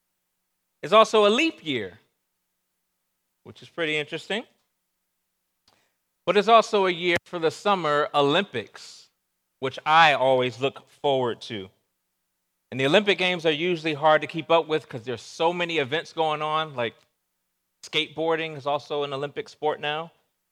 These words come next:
which is interesting. You too can be an Olympian if you skateboard. But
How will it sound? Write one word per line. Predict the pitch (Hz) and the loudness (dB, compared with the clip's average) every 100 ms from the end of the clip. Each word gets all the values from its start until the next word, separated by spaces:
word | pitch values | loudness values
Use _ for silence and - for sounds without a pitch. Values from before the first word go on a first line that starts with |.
| - | -20
which | |
is | 131 | -12
interesting. | 147 160 147 151 160 _ _ _ - | -12 -12 -14 -14 -16 _ _ _ -12
You | 160 | -10
too | - 180 | -8 -10
can | 165 160 | -8 -8
be | 160 160 | -6 -4
an | |
Olympian | 156 151 160 175 175 175 | -4 -6 -8 -12 -14 -14
if | 123 | -16
you | 131 | -16
skateboard. | 131 - 143 147 156 170 _ _ _ _ _ _ _ _ _ _ _ - | -12 -8 -8 -6 -6 -6 _ _ _ _ _ _ _ _ _ _ _ 2
But | 156 247 170 - - | 8 10 8 4 -6